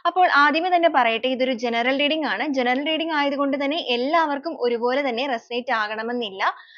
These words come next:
റെസനേറ്റ് ആകുന്നവർ ഞാൻ ഇതിൽ പറയുന്ന കാര്യങ്ങളിൽ നിങ്ങൾക്ക്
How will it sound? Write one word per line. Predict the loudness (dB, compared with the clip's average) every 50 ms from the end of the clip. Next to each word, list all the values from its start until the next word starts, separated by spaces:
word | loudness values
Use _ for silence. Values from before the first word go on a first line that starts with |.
| -6 -4
റെസനേറ്റ് | -4 -4 -2 0 0 0 0 0 0
ആകുന്നവർ | 0 2 2 0 0 0 -2 0 0 0 -2 -2
ഞാൻ | -2 -2 -2 0 0
ഇതിൽ | 0 0 -2 -2 -2
പറയുന്ന | -2 -2 -2 -4 -6 -6 -6
കാര്യങ്ങളിൽ | -4 -4 -4 -4 -4 -6 -6 -6 -4 -4 -2
നിങ്ങൾക്ക് | -2 -2 -2 -2 -4 -6 -6